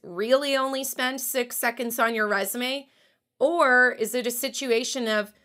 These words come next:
they're only spending six seconds because you're not giving them a reason to spend more time learning about you? So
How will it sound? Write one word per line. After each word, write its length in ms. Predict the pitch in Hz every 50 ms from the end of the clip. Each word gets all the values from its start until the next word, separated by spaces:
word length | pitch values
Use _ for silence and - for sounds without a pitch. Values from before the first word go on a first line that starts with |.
| _ _ _ _ _ _
they're 200 | - 196 208 233
only 280 | 254 269 302 302 403 403
spending 480 | - - - 285 339 359 359 294 254 240
six 320 | - - 233 220 - -
seconds 640 | - - 220 226 233 262 240 233 233 233 240 - - -
because 280 | 190 208 208 220 196 220
you're 100 | 233 220
not 480 | 214 214 202 214 240 269 254 254 -
giving 280 | - 233 208 226 226 226
them 160 | 220 208 208
a 60 | 202
reason 600 | 180 170 175 190 196 - - 226 233 240 247 254 240
to 140 | - 226 214
spend 580 | 214 - - - 220 208 202 202 202 208 202 - _ _ _ _ _
more 380 | - 180 185 196 214 247 262 269
time 560 | 269 - 214 196 180 175 175 175 175 185 196 - _ _
learning 560 | - 202 202 214 214 220 220 220 214 214 208 -
about 480 | - 208 202 202 190 185 180 180 - _ _
you? 420 | - 180 175 185 180 175 - 196
So 440 | 175 - - - 285 240 170 - -